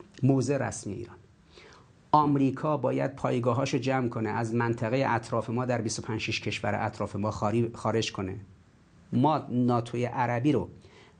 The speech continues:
و پایگاه آمریکا در منطقه رو به رسمیت نمی‌شناسیم. سه،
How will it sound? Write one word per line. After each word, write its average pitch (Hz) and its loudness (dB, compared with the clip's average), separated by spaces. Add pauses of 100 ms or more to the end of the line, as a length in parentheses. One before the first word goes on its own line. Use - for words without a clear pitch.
(160)
و 170 6
پایگاه 135 0
آمریکا 120 -2
در 123 -2
منطقه 123 -4
رو 151 0
به 147 -2
رسمیت 113 -4
نمی‌شناسیم. - -8 (180)
سه، - -2